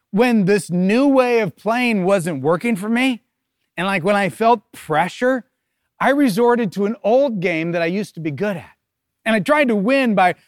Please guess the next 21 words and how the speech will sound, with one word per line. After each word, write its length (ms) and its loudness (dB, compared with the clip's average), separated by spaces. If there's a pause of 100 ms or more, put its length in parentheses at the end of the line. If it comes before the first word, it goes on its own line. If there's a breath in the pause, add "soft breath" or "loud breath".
(120)
by 80 4
returning 500 0
to 60 0
my 140 -2
old, 400 2 (360)
my 140 -2
old 240 2
tennis 440 -6
habits. 400 -10
And 100 0
we 100 2
do 200 4
the 100 2
same 500 -2
thing 600 -4 (340)
with 180 -2
our 140 4
expression 640 -4
of 100 -6
faith. 320 -6
Like 200 -2